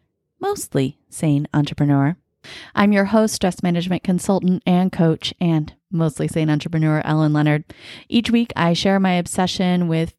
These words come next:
figuring out how to prioritize your own health and sanity while running a business, because I don't think you have to sacrifice your own health and well-being to be successful. So please stay tuned for today's episode full of actionable tools,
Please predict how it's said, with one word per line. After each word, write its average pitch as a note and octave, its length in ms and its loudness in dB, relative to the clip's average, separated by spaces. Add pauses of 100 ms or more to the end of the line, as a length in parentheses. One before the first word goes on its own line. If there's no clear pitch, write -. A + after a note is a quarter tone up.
figuring B3 400 2
out G3+ 260 2
how G3 140 -2
to G3 80 0
prioritize F3+ 800 0
your G3+ 240 0
own D#4+ 260 2
health E3+ 540 0
and F#3 280 0
sanity G#3+ 560 0 (360)
while A#3 160 -4
running F3+ 260 0
a E3+ 40 -2
business, E3+ 440 -4 (460)
because B3+ 200 0
I B3+ 120 2
don't B3+ 420 2
think G3 240 0
you F#3 80 0
have F3 220 -6
to F3+ 80 -4
sacrifice E3+ 720 0
your E3 220 2
own F3+ 240 2
health F3+ 400 0
and G#3+ 160 2
well-being F#3 400 2
to E3 80 -2
be E3 100 -2
successful. E3 640 -6 (640)
So - 180 -2
please F#3+ 300 0
stay D4 160 0
tuned A#3+ 480 2
for G3 100 0
today's E3 400 0
episode F#3 520 2
full D3 260 -2
of C3+ 140 -4 (100)
actionable A#3 600 -2
tools, A3 520 0